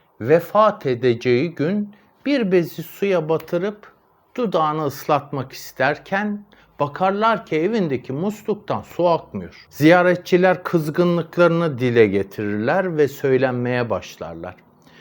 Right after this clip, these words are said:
Mimar Sinan hasta yatağından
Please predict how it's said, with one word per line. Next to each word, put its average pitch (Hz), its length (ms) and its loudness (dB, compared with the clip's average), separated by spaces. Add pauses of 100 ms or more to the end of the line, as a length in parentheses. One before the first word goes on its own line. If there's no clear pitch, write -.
(220)
Mimar 214 420 2
Sinan 190 520 -4 (280)
hasta 190 500 2
yatağından 131 1000 0